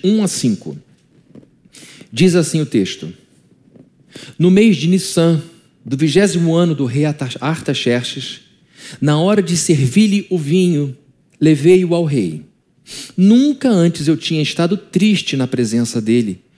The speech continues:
Por isso o rei me perguntou: 'Por que o seu rosto parece tão triste se você não está doente?' Essa tristeza só pode ser do coração. Com muito medo eu disse ao rei:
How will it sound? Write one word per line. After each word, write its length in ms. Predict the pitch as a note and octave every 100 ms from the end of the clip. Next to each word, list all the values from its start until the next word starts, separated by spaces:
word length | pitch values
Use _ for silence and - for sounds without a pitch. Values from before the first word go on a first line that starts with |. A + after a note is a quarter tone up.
| _
Por 160 | - C#3+
isso 420 | F#3 A#3 - -
o 100 | A3+
rei 180 | F#3 F3+
me 120 | F3
perguntou: 680 | E3 D3 C3+ B2 B2 A#2+ - _ _ _ _ _ _ - -
'Por 140 | A#3
que 80 | -
o 80 | C4
seu 160 | - G#3
rosto 360 | F3 A3+ -
parece 300 | F#3+ F3+ -
tão 160 | - F#3
triste 480 | - F3+ F#3+ - C3
se 140 | F3
você 260 | D3+ D3 D#3+
não 100 | D3
está 180 | -
doente?' 640 | C3+ B2+ F#2+ D#2+ - D#2 - _ _ _ _ _ -
Essa 220 | C3+ B2+ D3
tristeza 760 | C3+ A#2+ D#3+ E3 A#2 G#2 F#2+ -
só 220 | - C#3+
pode 320 | - E3 D3+
ser 160 | - C3
do 80 |
coração. 580 | A#2+ F3 C#3+ - G#2+ A#2 - _ _ _ _ _ _
Com 120 | -
muito 560 | A#2 B2+ D3 F3 F3 E3
medo 400 | A#2+ B2 A#2 A#2+
eu 40 |
disse 340 | A2 A2 A#2 A#2
ao 80 | A2
rei: 380 | F#2 F#2 F#2+